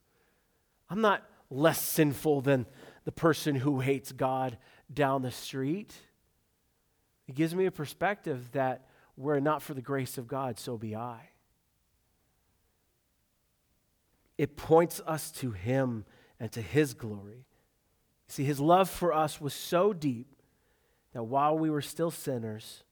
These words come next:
while we were still in rebellion against him, and still his enemies, we hated God. And Jesus went to the cross and he died for us.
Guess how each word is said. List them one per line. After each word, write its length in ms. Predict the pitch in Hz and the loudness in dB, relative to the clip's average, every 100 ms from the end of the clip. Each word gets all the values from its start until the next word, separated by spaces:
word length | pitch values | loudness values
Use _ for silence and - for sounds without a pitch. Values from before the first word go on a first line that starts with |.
| _ _ _ - | _ _ _ -4
while 140 | 135 | 0
we 100 | 151 | 0
were 40 | 151 | 0
still 420 | - - 185 196 | -2 2 4 4
in 120 | 180 | 2
rebellion 580 | 156 131 135 170 185 170 | 0 0 2 4 2 0
against 480 | 143 123 165 - - | -2 -2 -4 -8 -12
him, 240 | 202 214 _ _ _ _ _ _ _ _ _ _ _ _ _ - | -12 -12 _ _ _ _ _ _ _ _ _ _ _ _ _ -4
and 220 | 151 156 - | -4 -4 -8
still 480 | - - - 220 226 | -12 -10 2 6 6
his 180 | 202 190 | 4 0
enemies, 380 | 175 202 127 131 | 0 0 -4 -4
we 180 | 185 - - | -6 -8 -12
hated 680 | 110 127 202 285 247 139 | -6 6 8 8 6 6
God. 460 | - 131 113 110 - _ _ _ _ _ _ - | 2 0 -2 -12 -20 _ _ _ _ _ _ -10
And 140 | 117 | -10
Jesus 300 | 117 120 98 | -8 -10 -10
went 140 | 113 104 | -12 -14
to 60 | |
the 60 | - | -16
cross 360 | - 95 95 | -14 -14 -14
and 80 | 92 | -16
he 60 | 92 | -16
died 280 | 85 95 92 | -18 -18 -20
for 160 | - | -20
us. 320 | 101 - - | -20 -20 -20